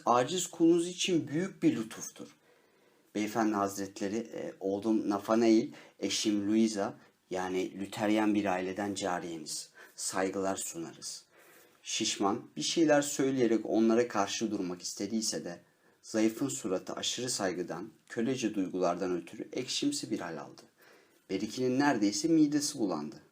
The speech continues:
Zayıf'ın ezik tavırlarına daha fazla dayanamayacağı için başını çevirdi.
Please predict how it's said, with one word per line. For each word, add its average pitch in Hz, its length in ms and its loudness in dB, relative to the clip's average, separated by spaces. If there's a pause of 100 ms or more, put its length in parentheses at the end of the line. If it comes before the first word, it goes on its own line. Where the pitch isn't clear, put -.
(400)
Zayıf'ın 101 440 2
ezik 135 340 -2
tavırlarına 90 560 -2
daha 101 200 -4
fazla 95 460 -6
dayanamayacağı 98 640 -2
için 123 260 -8
başını 98 320 -4
çevirdi. - 480 -12